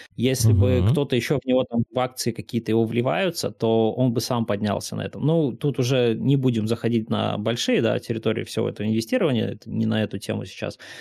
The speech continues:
Speaker 1: Но я
Speaker 2: Мгм.
Speaker 1: считаю, что инвестировать,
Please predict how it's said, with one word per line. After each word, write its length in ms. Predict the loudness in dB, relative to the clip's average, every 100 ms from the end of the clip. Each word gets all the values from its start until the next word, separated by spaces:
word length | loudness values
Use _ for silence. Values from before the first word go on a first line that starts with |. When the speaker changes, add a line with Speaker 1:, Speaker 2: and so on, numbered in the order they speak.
| 4 4
Speaker 1:
Но 100 | 4
я 120 | 4
Speaker 2:
Мгм. 20 |
Speaker 1:
считаю, 340 | 2 2 0
что 280 | 0 0 -2 -4 -20 _ 0
инвестировать, 800 | 2 2 2 2 2 2 -2